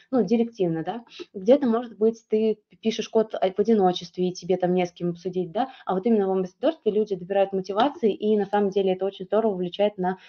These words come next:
показатели вовлечённости ваших сотрудников. И ещё, э, вот первый момент про формулу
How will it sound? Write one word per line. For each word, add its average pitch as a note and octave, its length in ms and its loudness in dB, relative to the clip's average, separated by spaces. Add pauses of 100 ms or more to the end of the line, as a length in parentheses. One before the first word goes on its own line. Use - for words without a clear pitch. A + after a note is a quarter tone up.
(140)
показатели F#3+ 440 2
вовлечённости F#3 720 -2
ваших F3+ 320 -4
сотрудников. D#3 560 -8 (640)
И A3 60 0
ещё, A3+ 680 4 (220)
э, G3+ 220 4
вот G3+ 160 -2
первый A3+ 240 4
момент F#3 300 0
про F#3+ 80 -2
формулу F#3+ 380 2